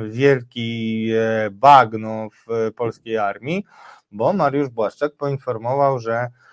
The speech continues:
mm, jego podwładny dowódca operacyjny nie, y, y, dochował, y, nie wypełnił swojego obowiązku i nie poinformował go o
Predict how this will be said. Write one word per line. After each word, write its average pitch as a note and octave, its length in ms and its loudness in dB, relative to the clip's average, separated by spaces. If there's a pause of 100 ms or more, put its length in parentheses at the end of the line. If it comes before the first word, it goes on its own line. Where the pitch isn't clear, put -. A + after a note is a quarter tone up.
(360)
mm, B2 440 -2
jego B2+ 500 0
podwładny A#2+ 800 0
dowódca A#2 480 -6
operacyjny A#2+ 720 -4
nie, C3 600 -2 (1080)
y, B2+ 40 -20
y, A#2 200 -10
dochował, A2+ 840 -2 (160)
y, A2+ 280 -10 (1160)
nie B2 140 -2
wypełnił E3+ 480 6
swojego C#3 400 0
obowiązku C3 540 0
i D#3+ 120 -2
nie G#3+ 180 2
poinformował E3+ 920 0
go C#3+ 220 0 (540)
o C#3 380 4